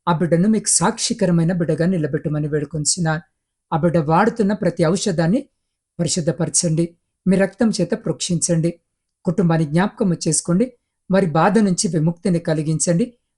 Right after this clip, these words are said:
వారి కన్నీటిని తుడిచి, కుటుంబానికి మీరు తోడుగా ఉండి, బిడ్డలను మీ కృపలో భద్రపరచమని వేడుకొంచున్నాం. దేవ, ప్రాముఖ్యంగా నా ఆత్మీయ కుటుంబ సభ్యులందరినీ ఈ నూతన దినములో మీ పరిశుద్ధ పాదాల చింత పెడుతున్నాను. జ్ఞాపకము చేసుకోండి,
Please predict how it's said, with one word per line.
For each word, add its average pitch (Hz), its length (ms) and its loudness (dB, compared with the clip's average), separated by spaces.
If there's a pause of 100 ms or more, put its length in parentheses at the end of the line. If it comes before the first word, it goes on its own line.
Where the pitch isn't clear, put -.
(100)
వారి 185 160 2
కన్నీటిని 196 600 2
తుడిచి, 233 520 0 (680)
కుటుంబానికి 180 540 2
మీరు 185 180 0 (120)
తోడుగా 196 340 4
ఉండి, 165 260 0 (520)
బిడ్డలను 175 380 2
మీ 220 60 2
కృపలో 180 360 -2
భద్రపరచమని 156 720 -4
వేడుకొంచున్నాం. 156 680 -4 (540)
దేవ, 160 180 0
ప్రాముఖ్యంగా 151 600 -2
నా 190 120 0
ఆత్మీయ 147 300 -4
కుటుంబ 147 300 -6
సభ్యులందరినీ 180 800 -2 (540)
ఈ 196 80 4
నూతన 226 320 2
దినములో 160 380 0 (520)
మీ 175 60 2
పరిశుద్ధ 170 380 0
పాదాల 151 380 -2
చింత 156 280 -4
పెడుతున్నాను. 151 540 -4 (440)
జ్ఞాపకము 180 500 0 (120)
చేసుకోండి, 160 400 -2